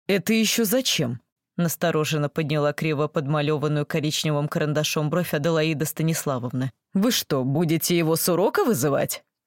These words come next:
Или как вы себе это представляете?" "Ну почему с урока? Я звонка дождусь, чтоб на переменке". Свекровь медленно опустила бровь, также медленно произвела очередной глоток кофе.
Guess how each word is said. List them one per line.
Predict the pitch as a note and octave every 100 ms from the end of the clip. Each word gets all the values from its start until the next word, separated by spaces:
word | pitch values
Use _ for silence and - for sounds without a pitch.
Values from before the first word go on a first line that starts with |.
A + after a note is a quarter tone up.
| _
Или | D4 B3+
как | B3+ D#4 D4
вы | B3
себе | - A3+ A#3+
это | A#3
представляете?" | A3+ G#3+ - B3+ G3 C3+ - - - - _ _ _ _ _
"Ну | C4 C4+
почему | A3+ C#4 - C#4+ C#4+
с | -
урока? | D4+ F#3 - D#3 C3+ _ _ _ _
Я | G#3 G3+ G3
звонка | F3 F3 - F#3
дождусь, | G#3 G#3+ F3+ F#3+
чтоб | - G#3 F#3+
на | A3+
переменке". | B3+ C4+ A#3 C3 B2+ D#3 C#3 - _ _ _ _
Свекровь | - A#3 A#3 B3+ C4 G#3+
медленно | G#3 F3 E3+ D#3+
опустила | D#3 E3+ - E3 D#3+
бровь, | D3+ F3+ G3+ - _ _ -
также | B3+ G3+ G3+
медленно | F3+ F#3 F3+ E3
произвела | D#3+ F3 D#3+ D#3+ E3 E3
очередной | E3 F3 D#3 D3 D#3
глоток | D3+ D3 - C#3+
кофе. | - C3 - C#3